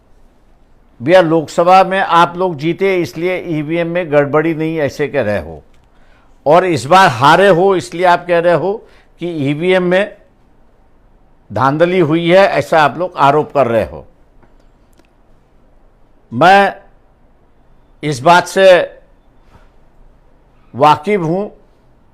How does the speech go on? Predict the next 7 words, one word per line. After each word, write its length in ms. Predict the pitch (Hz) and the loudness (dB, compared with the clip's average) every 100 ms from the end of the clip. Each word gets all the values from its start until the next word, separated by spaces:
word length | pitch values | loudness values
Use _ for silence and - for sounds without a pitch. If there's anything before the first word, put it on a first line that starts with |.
| _ _ _ _ _ _ | _ _ _ _ _ _
कि 180 | 175 175 170 | -12 -10 -6
ईवीएम 440 | 165 165 180 190 | -4 -2 -2 -2
मैनिपुलेट 760 | 170 160 165 165 165 180 175 - | -2 -2 -2 -4 -4 -6 -6 -2
किया 240 | 156 156 | 2 4
जा 200 | 151 143 | 4 2
सकता 420 | - 127 - 117 | 2 -6 -4 -4
है, 260 | 101 80 | -4 -8